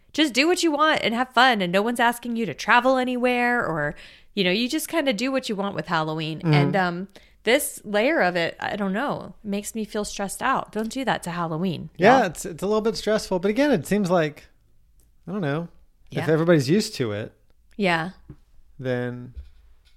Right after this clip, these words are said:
Speaker 2: that's just kinda what it is.
Speaker 1: Yeah.
Speaker 2: It's like we've all agreed not to go into people's houses when we get the candy.
Speaker 1: Mm-hmm.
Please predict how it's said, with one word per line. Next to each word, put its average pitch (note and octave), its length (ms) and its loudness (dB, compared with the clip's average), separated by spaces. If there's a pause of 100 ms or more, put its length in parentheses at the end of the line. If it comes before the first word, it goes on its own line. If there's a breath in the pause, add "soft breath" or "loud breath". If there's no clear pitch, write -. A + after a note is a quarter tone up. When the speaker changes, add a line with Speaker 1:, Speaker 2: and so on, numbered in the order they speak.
(340)
Speaker 2:
that's B2+ 140 -10
just C3 120 -12
kinda C#3 180 -2
what A#2+ 160 0
it A2 80 -2
is. A2+ 440 -2 (280)
Speaker 1:
Yeah. - 320 -4 (1300)
Speaker 2:
It's - 140 -12
like D3 460 4 (840)
we've D#3+ 180 6
all F#3 140 10
agreed C#3+ 320 2
not C3+ 200 4
to - 80 -8
go C3+ 220 2
into E3 240 0
people's D3 360 -2
houses G#2+ 420 -6
when G#2+ 160 -4
we G#2 100 -6
get G2+ 160 -6
the - 80 -12
candy. G2 480 -12 (320)
Speaker 1:
Mm-hmm. G#3 360 -6